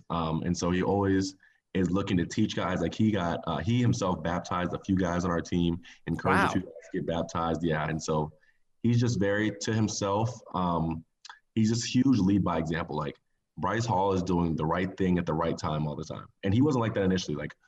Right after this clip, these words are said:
Speaker 1: when he first got to Virginia, they always tell us a story. Like, within the first summer, he got three strikes. We have a strike system, so, you know, like, it's supposed to be three strikes and you're out. But he, um,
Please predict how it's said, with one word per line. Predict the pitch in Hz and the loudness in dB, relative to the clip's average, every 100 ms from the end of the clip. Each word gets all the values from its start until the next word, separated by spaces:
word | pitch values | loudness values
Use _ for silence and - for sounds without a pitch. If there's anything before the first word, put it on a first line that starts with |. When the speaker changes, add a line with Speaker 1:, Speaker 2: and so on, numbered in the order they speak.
| _ - | _ -2
Speaker 1:
when | 104 | 0
he | |
first | 113 113 92 | 2 0 0
got | 92 | -2
to | 101 | 0
Virginia, | 98 101 92 | 0 0 2
they | 85 | 2
always | 92 95 | 0 0
tell | 92 | -2
us | 95 | -2
a | |
story. | 90 87 76 78 78 - | -4 -4 -2 -4 -8 -6
Like, | 90 82 | -4 -4
within | 80 107 | -2 0
the | 98 | 0
first | - 90 | 0 -4
summer, | - 87 73 - _ _ _ | -2 -2 -2 -10 _ _ _
he | 107 | 0
got | 87 - | 0 -2
three | 95 95 | 0 0
strikes. | - 87 80 - | 0 -2 -4 -2
We | |
have | 85 | -4
a | 82 | -4
strike | - 87 | -2 -2
system, | 85 85 - 82 80 | -2 -6 -4 -4 -2
so, | 78 | -4
you | 80 | -4
know, | 78 76 | -2 -4
like, | 76 - - - _ | -6 -12 -20 -20 _
it's | - | -4
supposed | 117 | 0
to | 101 | 0
be | |
three | 101 95 | 2 0
strikes | 98 90 | 0 0
and | 85 | 2
you're | 87 | 2
out. | 85 73 | 2 0
But | 73 65 - _ _ _ | -4 -6 -10 _ _ _
he, | - 101 101 98 98 | -2 2 4 2 0
um, | 85 80 78 73 73 | -2 0 0 0 -4